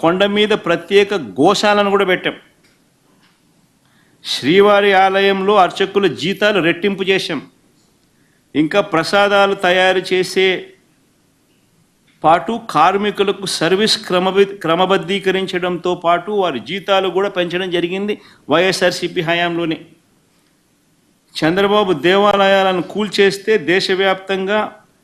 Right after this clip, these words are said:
జీర్ణ వ్యవస్థలో ఉన్న ఆలయాలను పునరుద్ధరణ కార్యక్రమం కూడా చేసింది వైఎస్ఆర్సీపీ హయాంలోనే. అమరావతిలో ఆలయాన్ని కట్టినా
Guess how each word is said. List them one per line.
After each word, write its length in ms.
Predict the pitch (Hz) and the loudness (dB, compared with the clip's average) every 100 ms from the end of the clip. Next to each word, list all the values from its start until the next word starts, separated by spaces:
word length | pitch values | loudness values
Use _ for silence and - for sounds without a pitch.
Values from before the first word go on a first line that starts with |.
| _ _ _ _ _ _ _ _ - | _ _ _ _ _ _ _ _ -20
జీర్ణ 580 | 107 - 170 202 214 220 | -14 -4 0 2 2 4
వ్యవస్థలో 1400 | 202 202 196 - - 156 - - _ _ _ - 143 180 | 4 4 2 0 -2 -4 -6 -20 _ _ _ -4 2 4
ఉన్న 280 | 175 185 180 165 - - | 4 2 0 -2 -4 -6
ఆలయాలను 760 | 110 139 175 190 190 196 196 214 | 2 4 4 2 2 2 0 -2
పునరుద్ధరణ 840 | 214 - 175 202 202 175 202 196 | -4 -2 2 4 4 2 2 2
కార్యక్రమం 720 | 196 196 180 180 175 175 175 | -2 0 0 -2 -4 -2 -2
కూడా 280 | 165 170 175 175 170 | -2 0 0 2 2
చేసింది 480 | 170 175 190 202 - _ - | 0 -2 -8 -10 -14 _ -8
వైఎస్ఆర్సీపీ 840 | 95 139 180 185 175 170 165 170 | 0 4 4 4 0 0 -4 -2
హయాంలోనే. 580 | 160 160 160 151 147 147 - _ _ _ _ _ _ _ - 104 | 0 0 0 0 -2 -4 -12 _ _ _ _ _ _ _ -8 0
అమరావతిలో 760 | 123 180 190 190 196 196 190 196 165 170 | 2 4 4 4 4 4 4 4 4 4
ఆలయాన్ని 480 | 185 185 185 185 180 | 4 2 2 0 -2
కట్టినా 400 | 170 165 180 185 | -4 -4 -4 0